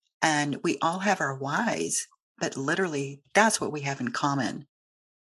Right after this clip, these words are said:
And, um, what thing I found about working remote and working with my partners versus being in the office with my other C P A friends and partners is that I surround my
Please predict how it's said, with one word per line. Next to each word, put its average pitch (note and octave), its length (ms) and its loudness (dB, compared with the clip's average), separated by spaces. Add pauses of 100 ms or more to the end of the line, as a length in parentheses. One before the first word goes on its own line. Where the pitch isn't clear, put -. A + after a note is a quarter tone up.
(100)
And, D#3+ 480 6
um, C3+ 600 2 (460)
what F3+ 380 2
thing G3+ 220 0
I F3 160 -2
found D3+ 340 -2
about C#3+ 240 -2
working C#3+ 280 -2
remote C3+ 680 0 (380)
and C3+ 420 2
working C#3 300 0
with C3+ 160 -4
my B2+ 160 -8
partners D#3+ 640 0
versus D3 420 0
being C3+ 300 0
in F#3 180 2
the F#3 160 2
office C#3+ 500 -2
with C#3 200 -2
my C3 300 -2
other C3+ 200 2
C C3+ 200 0
P C#3 200 -2
A D#3+ 120 0
friends G3 540 2
and D3+ 420 0
partners B3 580 2 (680)
is F#3+ 380 2
that D3 400 2 (120)
I G#3+ 480 2
surround D#3+ 560 2
my C#3+ 200 -2